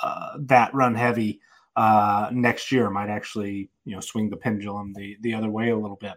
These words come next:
But that's, we're getting ahead of ourselves here. And, and, you know, Minnesota right now,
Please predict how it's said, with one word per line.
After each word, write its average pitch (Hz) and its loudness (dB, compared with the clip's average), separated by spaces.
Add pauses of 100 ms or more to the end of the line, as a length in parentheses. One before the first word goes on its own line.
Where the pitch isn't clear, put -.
But 117 8 (800)
that's, - -4 (420)
we're 131 -4
getting 117 6
ahead 123 6
of 107 2
ourselves 98 -4
here. - -8
And, 117 -6
and, 110 0 (100)
you 135 -4
know, 101 -6 (120)
Minnesota 120 6
right 113 4
now, 107 2